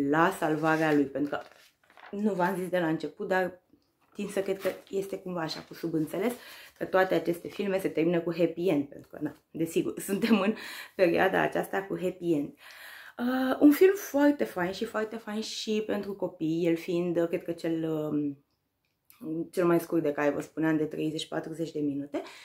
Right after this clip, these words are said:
este Crăciunul Angelei, care vine la fel în două părți. Uh, este vorba de o micuță, fetița Angela, care merge an de an cu părinții la biserică, iar într-un an, în ajunul Crăciunului, îi vine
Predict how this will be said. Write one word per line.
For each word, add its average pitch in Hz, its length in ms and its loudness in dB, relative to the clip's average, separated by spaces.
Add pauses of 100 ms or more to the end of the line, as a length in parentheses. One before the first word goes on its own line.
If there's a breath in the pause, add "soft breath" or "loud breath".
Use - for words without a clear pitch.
(340 loud breath)
este 247 240 -2
Crăciunul 262 540 6
Angelei, 180 560 0
care 185 260 -4
vine 214 260 -2
la 214 80 0
fel 196 280 -4
în 160 180 2
două 190 280 4
părți. 151 440 -4 (540 loud breath)
Uh, 254 160 -4
este 330 240 2
vorba 330 280 4
de 247 260 2 (100)
o 262 100 2
micuță, 208 640 2 (640 soft breath)
fetița 202 440 -8
Angela, 160 560 -2 (380 loud breath)
care 339 240 6
merge 302 800 6 (640)
an 240 260 4
de 202 100 4
an 202 240 2
cu - 180 -12
părinții 190 340 -6
la 165 80 -6
biserică, 440 560 2 (120)
iar 392 300 0 (380)
într-un 240 380 2
an, 277 180 6
în 247 100 8
ajunul 214 380 0
Crăciunului, 320 680 4 (600 loud breath)
îi 370 100 6
vine 381 220 6